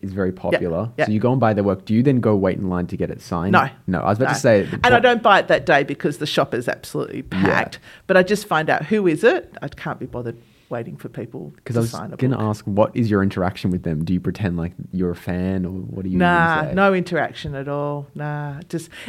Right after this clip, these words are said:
Speaker 2: if I see a signed copy of a book, like, you know, they've signed extra books, I'll buy that signed copy. So
Speaker 1: Mm.
Speaker 2: I've got quite a few signed copy books, but,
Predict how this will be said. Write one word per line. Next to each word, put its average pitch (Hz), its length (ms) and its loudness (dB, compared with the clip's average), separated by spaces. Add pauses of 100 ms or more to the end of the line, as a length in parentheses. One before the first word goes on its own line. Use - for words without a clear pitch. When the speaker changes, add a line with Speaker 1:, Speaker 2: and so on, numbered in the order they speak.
Speaker 2:
if 370 180 4
I 427 80 2
see 415 340 0
a 427 40 -2
signed 226 420 -2
copy 214 280 0
of 170 120 0
a 165 40 2
book, - 360 -2 (100)
like, - 400 -4
you 185 80 0
know, 139 120 0
they've 156 200 -2
signed 139 340 -4
extra 139 360 -6
books, - 480 -6
I'll 220 120 -2
buy 147 260 -2
that 120 300 -6
signed 123 360 -8
copy. - 320 -6
So 98 100 0
Speaker 1:
Mm. 185 60 2
Speaker 2:
I've - 80 -4
got - 160 -4
quite 147 180 -8
a 139 40 -12
few 139 180 -8
signed 143 280 -12
copy 131 280 -14
books, - 380 -12
but, - 200 -10